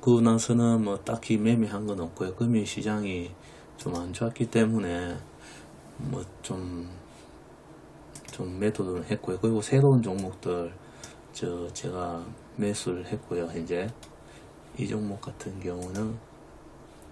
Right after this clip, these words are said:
제가 요 보시면 알겠지만은, 어, 금일은 포인트 모바일하고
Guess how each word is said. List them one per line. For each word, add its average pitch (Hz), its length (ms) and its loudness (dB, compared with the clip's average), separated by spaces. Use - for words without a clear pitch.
제가 90 420 -2
요 - 60 -8
보시면 101 500 -4
알겠지만은, 90 760 -6
어, 87 180 -6
금일은 107 480 4
포인트 120 420 6
모바일하고 90 880 2